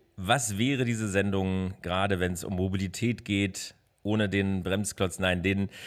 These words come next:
<laughs> den Allwissenden, den Markus Lanz bei Lanz und Brecht der Regenbogengespräche, der berühmte Mann in der blauen Ecke, der Bleifuß der Regenbogengespräche.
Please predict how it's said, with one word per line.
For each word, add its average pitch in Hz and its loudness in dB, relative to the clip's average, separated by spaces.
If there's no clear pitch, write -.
<laughs> - 0
den 117 4
Allwissenden, 151 2
den 113 2
Markus 123 2
Lanz 104 -2
bei 95 4
Lanz 92 2
und 98 -4
Brecht 95 -2
der 95 -2
Regenbogengespräche, 95 0
der 95 2
berühmte 156 -2
Mann 143 -2
in 135 0
der 127 2
blauen 117 2
Ecke, 110 2
der 110 6
Bleifuß 101 2
der 104 -2
Regenbogengespräche. 90 0